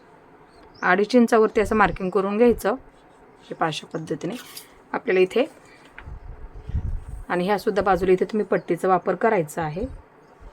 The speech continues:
अशी लाईन ओढून घ्यायची आहे. आता इथे आपल्याला गळ्याचा आकार द्यायचा आहे. हे पहा, इथून, हे पहा, अशा पद्धतीने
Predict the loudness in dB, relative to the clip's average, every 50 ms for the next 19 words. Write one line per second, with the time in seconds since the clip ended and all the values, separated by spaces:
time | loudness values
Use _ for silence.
0 | -20 -20 -20 -18 -12 -8 -8 -8 -8 -10 -16 -20 -20 -20 -20 -20 -20 -20 _ -20
1 | -20 -20 -20 -20 -14 -10 -8 -6 -4 -2 0 0 0 0 0 0 -2 -2 -2 -2
2 | -2 0 0 0 -2 -2 -4 -4 -4 -4 -6 -6 -8 -8 -8 -8 -12 -12 -14 -14
3 | -16 -16 -16 -16 -16 -14 -12 -12 -12 -12 -12 -10 -8 -6 -2 2 2 2 2 2
4 | 0 -2 0 0 0 0 0 0 0 0 2 4 2 2 2 -2 -2 0 2 2
5 | 2 2 0 -4 -4 -4 -4 -6 -10 -10 -14 -20 -20 -20 -20 -20 -20 -20 -20 -20
6 | -20 -20 _ -20 -20 -20 -20 -20 -20 -20 -16 -12 -10 -10 -8 -6 -6 -6 -6 -8
7 | -6 -4 -4 -4 -6 -8 -16 -20 -20 -20 -20 -20 -20 -20 -20 _ -20 -20 -20 -20
8 | -20 -20 -20 -20 -20 -20 -20 -20 -20 -20 -20 -20 -20 -20 -20 -20 -20 _ -20 -20
9 | _ -14 -14 -12 -10 -10 -10 -8 -8 -10 -10 -8 -8 -8 -6 -6 -6 -6 -6 -6
10 | -6 -6